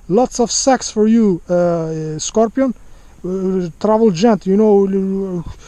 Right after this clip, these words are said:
unbelievable sex, eh, ahead. Eh, non vi abbattete, siete sulla strada giusta. Don't, don't think too much, you are,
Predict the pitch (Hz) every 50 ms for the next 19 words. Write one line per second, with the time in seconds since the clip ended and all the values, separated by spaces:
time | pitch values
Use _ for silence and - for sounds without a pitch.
0 | - - - - - - - - 214 214 226 214 185 233 269 277 285 262 240 233
1 | 208 214 - - - - 262 208 - - - - 190 180 160 160 170 185 185 170
2 | 175 170 170 170 170 180 175 165 180 214 196 156 139 - - - - - - -
3 | - - - 180 160 170 170 165 160 156 - - - - - - - - - -
4 | 160 170 208 247 294 302 269 220 190 233 247 233 185 190 233 - - - 262 262
5 | 220 254 247 - - - - 233 240 226 214 - 220 214 196 - - 220 220 214
6 | 208 175 151 156 208 190 - - - 165 143 131 - - - - - - - -
7 | - - - - - - 135 131 - 269 285 277 214 - - - _ _ _ -
8 | 165 135 160 220 254 269 254 - - - - 262 269 262 - - - 240 233 226
9 | 254 269 262 - - 196 202 226 233 233 240 240 240 233 220